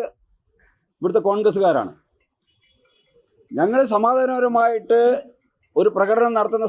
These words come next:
സമയത്ത് അതിൽ പറയാത്ത വാക്കുകൾ പറഞ്ഞുവെന്നും ഞങ്ങളുടെ ജില്ലാ പ്രസിഡന്റിനെ മോശമായ രീതിയിൽ, ആ, ജനങ്ങളുടെ ഇടയിൽ അവതരിപ്പിക്കുകയും ജില്ലാ പ്രസിഡന്റിന് നേരെ വേണ്ടാത്ത രൂപത്തിലുള്ള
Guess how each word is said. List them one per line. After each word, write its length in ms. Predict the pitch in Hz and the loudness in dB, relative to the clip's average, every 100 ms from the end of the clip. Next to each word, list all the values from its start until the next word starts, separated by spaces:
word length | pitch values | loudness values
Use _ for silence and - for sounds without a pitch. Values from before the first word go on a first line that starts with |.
| 202 | -2
സമയത്ത് 420 | 202 202 202 214 - - _ _ _ _ - | 0 0 2 -2 -2 -10 _ _ _ _ -2
അതിൽ 140 | 208 262 220 | 0 2 2
പറയാത്ത 380 | 220 247 247 247 196 | 2 2 0 -2 0
വാക്കുകൾ 400 | 214 202 226 226 - | -2 0 0 0 0
പറഞ്ഞുവെന്നും 540 | 185 214 220 196 208 - _ _ _ _ _ _ _ - | -2 -2 -4 -4 -8 -12 _ _ _ _ _ _ _ -4
ഞങ്ങളുടെ 260 | 220 262 220 | 0 0 0
ജില്ലാ 220 | 226 254 254 254 | -2 -2 -2 -2
പ്രസിഡന്റിനെ 560 | 220 226 220 226 226 233 - _ _ _ _ _ _ _ _ _ _ _ _ _ - | 0 0 0 0 0 -4 -8 _ _ _ _ _ _ _ _ _ _ _ _ _ -2
മോശമായ 440 | 170 233 262 247 254 240 | 0 2 0 0 -2 -4
രീതിയിൽ, 340 | 233 233 233 233 233 220 - _ _ _ _ _ _ _ _ _ _ _ _ - 151 | -6 -6 -2 0 0 -6 -10 _ _ _ _ _ _ _ _ _ _ _ _ -6 -2
ആ, 40 | 156 156 143 | 0 0 0
ജനങ്ങളുടെ 340 | 196 240 247 233 | -2 0 2 2
ഇടയിൽ 180 | 233 226 | 2 2
അവതരിപ്പിക്കുകയും 720 | 208 220 220 208 190 208 208 220 311 _ _ _ _ _ _ _ _ _ - | 0 -2 -2 -2 0 2 2 0 -6 _ _ _ _ _ _ _ _ _ -4
ജില്ലാ 200 | 190 254 262 | -2 0 0
പ്രസിഡന്റിന് 560 | 240 247 240 233 233 226 208 | -2 -2 -4 -6 -6 -2 0
നേരെ 280 | 226 240 202 - _ _ _ _ _ 127 | 2 0 -2 -8 _ _ _ _ _ -4
വേണ്ടാത്ത 420 | 190 240 240 247 226 | 0 0 0 0 2
രൂപത്തിലുള്ള 420 | 220 226 220 | 0 0 0